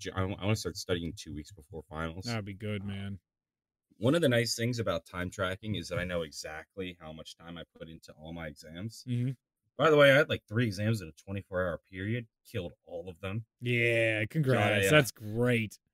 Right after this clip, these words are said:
Speaker 1: You wanna hear the fun of computer science? I got a sixty-seven on one exam.
Speaker 2: Yeah.
Speaker 1: The average was a forty-two.
Speaker 2: Yep. Yep.
Speaker 1: And I'm, like, well above the curve.
Speaker 2: Woo!
Speaker 1: Um, I
Speaker 2: Kill
Speaker 1: got
Speaker 2: me.
Speaker 1: a,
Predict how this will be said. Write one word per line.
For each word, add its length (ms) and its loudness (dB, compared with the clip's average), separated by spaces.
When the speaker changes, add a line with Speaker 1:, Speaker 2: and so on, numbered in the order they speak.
Speaker 1:
You 100 0
wanna 100 6
hear 120 10
the 40 8
fun 240 2
of 120 0
computer 320 0
science? 440 0
I 100 0
got 160 4
a 60 4
sixty-seven 760 -2
on 160 4
one 160 2
exam. 500 -4
Speaker 2:
Yeah. 240 2
Speaker 1:
The 140 -8
average 260 -4
was 160 -16
a 40 -20
forty-two. 500 -12
Speaker 2:
Yep. 220 8
Yep. 320 12
Speaker 1:
And 120 0
I'm, 120 2
like, 180 -8
well 260 6
above 260 6
the 80 -2
curve. 420 0
Speaker 2:
Woo! 520 12
Speaker 1:
Um, 420 -4
I 40 -6
Speaker 2:
Kill 140 12
Speaker 1:
got 120 6
Speaker 2:
me. 60 2
Speaker 1:
a, 140 -4